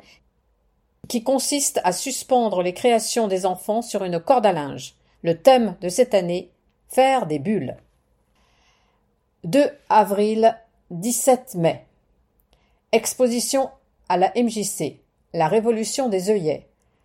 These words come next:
Portugal, vingt-cinq avril mille neuf cent soixante-quatorze,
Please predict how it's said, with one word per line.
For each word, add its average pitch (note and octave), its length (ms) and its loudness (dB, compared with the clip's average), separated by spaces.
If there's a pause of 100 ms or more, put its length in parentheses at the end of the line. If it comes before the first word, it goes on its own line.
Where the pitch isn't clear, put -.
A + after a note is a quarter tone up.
(600)
Portugal, A#3 720 4
vingt-cinq A3+ 480 -2
avril G#3+ 320 0
mille F3+ 140 -6
neuf F3+ 120 -6
cent A#3 220 -8
soixante-quatorze, G3+ 960 -2